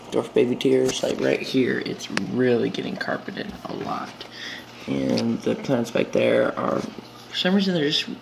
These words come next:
growing up straight. They aren't really shooting off too many runners, but I, I do see that they are starting, but they aren't really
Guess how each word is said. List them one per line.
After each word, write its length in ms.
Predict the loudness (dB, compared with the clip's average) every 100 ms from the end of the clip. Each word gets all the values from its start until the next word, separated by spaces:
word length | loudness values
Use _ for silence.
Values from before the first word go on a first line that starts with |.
| -6
growing 300 | -2 2 0
up 180 | -2 -2
straight. 560 | -2 0 -2 -2 -4
They 120 | -2 0
aren't 200 | 2 2
really 160 | 2
shooting 380 | 2 2 2 2
off 160 | -2 -2
too 140 | -2
many 160 | 0 -2
runners, 500 | -2 -2 -4 -6 -6
but 180 | -6 -6 -6
I, 260 | -8 -2 -2
I 40 |
do 320 | 0 6 6
see 220 | 6 0
that 140 | 0 0
they 200 | -2 0
are 400 | 0 0 0 -2
starting, 640 | -4 -4 0 0 0 -2 -4 -4
but 220 | -6 -4
they 160 | -4
aren't 440 | -4 -6 -8 -10 -14 -16 -20 -10 -2
really 460 | 0 0 -2 -4